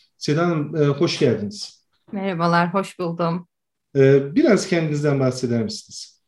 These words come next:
Speaker 2: Tabii. Orta sınıf bir Adanalı ailenin küçük kızıyım.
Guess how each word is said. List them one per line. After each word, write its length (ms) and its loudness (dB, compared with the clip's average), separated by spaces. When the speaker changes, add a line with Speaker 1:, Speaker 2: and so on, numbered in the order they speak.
Speaker 2:
Tabii. 520 -4
Orta 300 2
sınıf 340 -2
bir 180 0
Adanalı 360 6
ailenin 680 2
küçük 300 -12
kızıyım. 540 -2